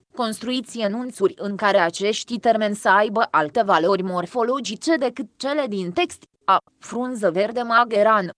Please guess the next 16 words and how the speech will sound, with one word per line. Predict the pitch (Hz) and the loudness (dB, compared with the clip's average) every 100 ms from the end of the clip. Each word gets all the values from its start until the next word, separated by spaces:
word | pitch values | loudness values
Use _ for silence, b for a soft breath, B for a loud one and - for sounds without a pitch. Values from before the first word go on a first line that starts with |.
| - | -12
B, | 175 160 - _ | 0 0 0 _
și | - - 220 | -12 -8 -8
scăldat | - - 330 320 294 285 | -10 -2 0 4 4 2
de | 269 | 0
mic | 254 262 294 | -4 -2 -8
în | 262 | -6
olt, | 233 196 156 123 - _ | 0 0 0 -6 -20 _
voinicel | 214 185 175 180 - 294 | -2 -2 -2 -6 0 0
mehedințean, | 294 254 277 220 214 202 - 196 143 127 - _ | 0 -2 -2 -4 -4 -8 -4 -4 -4 -10 -20 _
să | 226 | -4
mă | 196 | -2
fac | 175 196 196 | -2 0 -2
viteaz | 202 240 233 226 226 | -2 -8 0 2 2
de | 175 196 | 2 -4
tot. | 202 180 - - _ | 0 -2 -2 -20 _
Ce, | - 349 311 | -2 0 0